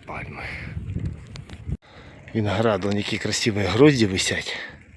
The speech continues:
Но це не шардоне, це якийсь дуже крупний. І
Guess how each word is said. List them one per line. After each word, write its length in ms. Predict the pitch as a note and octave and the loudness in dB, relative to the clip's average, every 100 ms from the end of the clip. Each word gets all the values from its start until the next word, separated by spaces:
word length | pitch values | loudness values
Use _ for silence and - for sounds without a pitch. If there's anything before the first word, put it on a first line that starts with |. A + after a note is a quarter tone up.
| - - - - - - - - - | -20 -18 -18 -18 -20 -20 -18 -16 2
Но 120 | A#2+ | 4
це 200 | A#2+ C3 | 4 6
не 140 | C#3+ D3 | 6 8
шардоне, 640 | - C#3+ C3+ D#3 C#3 G#2 | 6 6 8 8 10 6
це 160 | - A#2 | 6 2
якийсь 240 | A2+ B2+ | 2 -2
дуже 260 | A2 B2 C#3 | 0 2 4
крупний. 600 | - A#2 - F#2 F2 - - - - - - - - - - - - - - - - - - - - - - - - - E2+ D2+ D#2 D#2+ - - - - - - - - - - - - - - - - - - - - - | 4 4 2 -2 -2 -4 -8 -12 -18 -18 -18 -20 -20 -20 -20 -20 -20 -20 -20 -20 -20 -20 -16 -14 -14 -18 -20 -20 -18 -10 -8 -6 -8 -10 -16 -20 -20 -20 -20 -20 -20 -20 -20 -20 -20 -20 -20 -20 -20 -20 -20 -20 -20 -20 -18
І 60 | - | -6